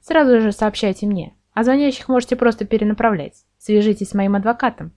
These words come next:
любимая фраза в Голливуде. "При чем тут Голливуд?" она не поняла, но с удовольствием посмеялась вместе с Александром Оскаровичем, представив, как кто-нибудь из ее противников будет ожидать встречи с каким-нибудь важным адвокатом с большой буквы,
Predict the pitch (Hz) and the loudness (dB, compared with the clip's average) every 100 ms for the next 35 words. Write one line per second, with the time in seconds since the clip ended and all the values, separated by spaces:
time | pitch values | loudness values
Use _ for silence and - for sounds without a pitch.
0 | _ 185 185 180 175 180 196 165 165 180 | _ -6 -2 0 0 0 0 0 -4 -4
1 | 190 175 160 151 - _ _ _ 185 170 | -2 -4 -6 -12 -16 _ _ _ -4 -2
2 | 175 202 214 220 226 226 240 233 240 247 | -4 -4 0 2 2 2 0 0 0 0
3 | 269 285 233 160 - _ _ 240 269 285 | 0 2 2 0 -8 _ _ -6 -2 4
4 | 247 214 190 - 247 247 226 214 202 196 | 4 4 -2 -2 -4 -2 -2 0 0 0
5 | 190 180 175 185 180 175 - 180 180 175 | -2 -4 -6 -10 -8 -10 -6 -4 -4 -2
6 | 247 269 254 247 240 226 - - 247 - | -4 -2 -2 -2 -4 -8 -6 -4 -4 0
7 | 254 247 240 - 214 - 233 233 220 208 | 2 2 -2 -4 -8 0 4 4 2 -4
8 | 202 196 202 185 185 285 262 247 233 214 | -4 0 0 -2 -4 -4 -4 -2 -4 -2
9 | 220 208 202 190 196 196 - 220 208 - | -2 -2 -4 -2 -2 -2 -2 -2 -2 -6
10 | 185 - 190 185 185 190 180 196 196 240 | -6 -4 -4 -4 -2 -2 0 -2 0 0
11 | 247 220 165 165 180 170 190 175 165 160 | 0 -2 -2 -2 -4 -2 -4 -4 -6 -10